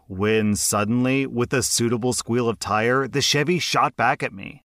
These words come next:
I slapped the shift into reverse, but I was too late. The little Chevy smashed into the front of my truck around twenty-five, thirty miles per hour. After a second, I cut my engine, got out of the cab, and walked around to the front of my truck.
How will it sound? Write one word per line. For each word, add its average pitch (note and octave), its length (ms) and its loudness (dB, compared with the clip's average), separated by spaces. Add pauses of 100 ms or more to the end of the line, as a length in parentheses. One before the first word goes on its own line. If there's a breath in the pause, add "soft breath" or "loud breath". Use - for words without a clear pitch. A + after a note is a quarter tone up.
(120)
I B2+ 140 -2
slapped A2 460 0
the A#2+ 80 -6
shift A#2 320 -2
into A#2+ 180 0
reverse, G#2+ 640 0
but B2+ 180 -4
I B2+ 120 0
was A#2+ 240 0
too A#2 260 -2
late. G#2 540 -2 (180)
The E3+ 100 0
little F#3 320 2
Chevy D3+ 380 0
smashed B2+ 480 0
into D#3+ 140 -4
the D#3 100 0
front C#3 240 -2
of C#3+ 60 -4
my C#3 160 0
truck C3+ 340 -4
around D3+ 380 0
twenty-five, C#3 720 0
thirty C#3 340 0
miles C3 280 0
per A2+ 120 -2
hour. A2 440 0 (240)
After G#2 340 -4
a G#2+ 60 0
second, G2 680 -4
I G#2 140 -8
cut A2+ 280 -4
my B2 200 -2
engine, A2+ 680 -4
got G#2 220 -2
out A#2+ 180 0
of A2+ 60 -6
the A2 100 -2
cab, A2 500 -2
and A2+ 200 -6
walked A2 260 -2
around A2+ 300 -2
to A2 80 -6
the G#2 100 -2
front A2 240 -2
of G#2 60 2
my G2 160 0
truck. - 540 -4